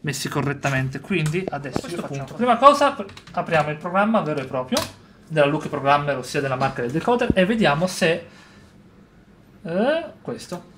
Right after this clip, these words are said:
dovrebbe teoricamente vedere, eh, se riesce a leggere il decoder. Sì, ci siamo. Tutti i collegamenti sono stati eseguiti correttamente. La cosa mi riempie di felicità.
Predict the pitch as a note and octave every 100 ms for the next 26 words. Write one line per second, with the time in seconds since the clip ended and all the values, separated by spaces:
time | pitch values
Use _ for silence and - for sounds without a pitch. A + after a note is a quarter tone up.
0 | - - - - - - - - - -
1 | - - F#3 A#3 F3 D#3+ F3+ G3+ G3 G3+
2 | C3 C3+ G#3 A3 F3 G#3+ E3+ D3+ E3 F3+
3 | D#3+ D3+ D3 D3 F#3+ F#3 - - F3 D#3
4 | - G3+ C3+ C3+ C#3 C3+ C#3 - A#2 A#2
5 | C3+ - - - - - - - - -
6 | - - - - - - - - - -
7 | - - - - - - - - - -
8 | - - - - - - - - G#3 G#3+
9 | - G#3+ D3 D#3 F#3+ - - G#3+ G#3+ G#3
10 | G3+ G3 G3+ G#3 D3 D3+ D#3 D3+ D#3 E3+
11 | D#3 D#3 D#3 A2+ A#2+ C3+ C3+ E3+ E3+ C#3+
12 | C#3 C#3+ C3+ C3+ C3+ C#3+ A#2